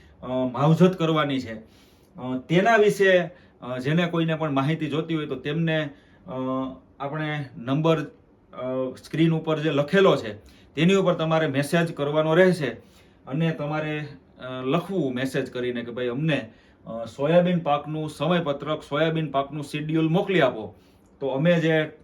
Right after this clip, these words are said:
મેસેજ હોય છે અથવા પી ડી એફ હોય છે તે તમને મોકલી આપશું, જેથી કરીને તમે તેનો વ્યવસ્થિત છે અભ્યાસ કરી શકો અને સોયાબીનની ખેતી છે એ સફળતાપૂર્વક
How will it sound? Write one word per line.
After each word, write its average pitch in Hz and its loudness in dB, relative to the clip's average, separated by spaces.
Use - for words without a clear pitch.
મેસેજ 165 2
હોય 147 2
છે 135 -6
અથવા 139 -2
પી 175 -2
ડી 185 4
એફ 180 6
હોય 127 -2
છે 110 -14
તે 156 0
તમને 147 -6
મોકલી 175 0
આપશું, 143 -4
જેથી 135 -2
કરીને 151 -4
તમે 143 -4
તેનો 135 -4
વ્યવસ્થિત 139 -4
છે 139 -4
અભ્યાસ 127 -2
કરી 170 8
શકો 110 -4
અને 113 -12
સોયાબીનની 139 -2
ખેતી 131 -6
છે 123 -6
એ 123 -4
સફળતાપૂર્વક 123 -8